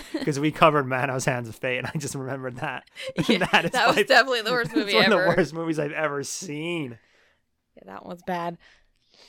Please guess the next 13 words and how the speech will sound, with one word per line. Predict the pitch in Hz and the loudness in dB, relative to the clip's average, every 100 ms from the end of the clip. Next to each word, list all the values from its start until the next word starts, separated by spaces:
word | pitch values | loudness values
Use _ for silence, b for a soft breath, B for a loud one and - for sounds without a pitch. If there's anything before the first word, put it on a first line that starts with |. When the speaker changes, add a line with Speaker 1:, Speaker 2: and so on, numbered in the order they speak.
| b _ _ _ _ | b _ _ _ _
Speaker 2:
It | 165 156 | -8 0
did | 214 220 | 2 2
make | 214 156 | -2 -4
thirty | - 170 180 | 2 2 2
million | 180 175 151 | -2 -4 -4
dollars | 127 127 165 175 | -2 0 0 0
on | 131 | -2
a | 113 | -4
budget | 117 123 110 | -6 -6 -8
of | 104 | -12
three | 117 117 | -12 -12
million, | 107 98 101 107 123 _ _ _ _ _ _ _ - | -12 -16 -18 -20 -20 _ _ _ _ _ _ _ -12
which | 127 117 - - | -10 -10 -12 -18